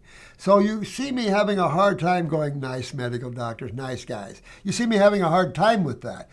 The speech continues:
because of their attitudes. They know they don't have anything in their pockets. That's, no, and of course we're the scum of the earth out here.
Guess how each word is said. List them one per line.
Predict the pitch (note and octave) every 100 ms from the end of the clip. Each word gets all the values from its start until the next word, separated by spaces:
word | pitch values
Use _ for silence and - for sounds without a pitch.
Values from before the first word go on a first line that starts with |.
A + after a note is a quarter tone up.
| -
because | - - F#3 F3
of |
their | F3 F3+ -
attitudes. | G3 A3+ G#3 - D3+ A#2 F#2 E2+ - - - - - _ _ - - -
They | A#3+
know | C4 B3+
they | A3+ B3
don't | C#4+ F#3+
have | G3 F3+
anything | F3+ D#3+ F3+ E3+
in | D#3+
their | D3+ D3+
pockets. | - - D3 B2+ A3 A3 - - - - - - _ _ - - _ _ _
That's, | F#3+ F#3+ D3+
no, | A#3 D4 D4 F#3+
and | F#3
of | F3+
course | A3 G3+ D#3
we're | G#3 A#3
the | F3+
scum | - G3+ G3
of | F#3
the | E3+
earth | E3+ B3 -
out | E3 C#3 C3+
here. | C#3+ C#3+ F#3